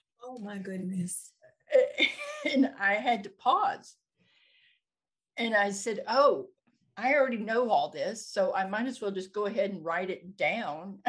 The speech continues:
Speaker 2: <laughs> so that I can get it out of my head and move
Speaker 1: Mm-hmm.
Speaker 2: it on."
Speaker 1: Mm-hmm.
Speaker 2: So I was still trying to lie to myself, and, and I still laugh about that. It's like, you know, I don't know what I'm thinking. <laughs> You know?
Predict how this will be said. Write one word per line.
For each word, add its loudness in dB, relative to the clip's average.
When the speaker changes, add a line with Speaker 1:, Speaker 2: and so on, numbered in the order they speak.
Speaker 2:
<laughs> -2
so 10
that 0
I 4
can 0
get 0
it -6
out -8
of -10
my -6
head -10
and -12
move -4
Speaker 1:
Mm-hmm. -4
Speaker 2:
it -6
on." -4
Speaker 1:
Mm-hmm. -4
Speaker 2:
So 2
I 2
was 0
still -4
trying -4
to -4
lie -4
to -10
myself, -14
and, -8
and -8
I -4
still -8
laugh -4
about -8
that. -10
It's -20
like, -10
you -10
know, -4
I -4
don't -2
know -4
what 2
I'm 0
thinking. -6
<laughs> -6
You -2
know? -6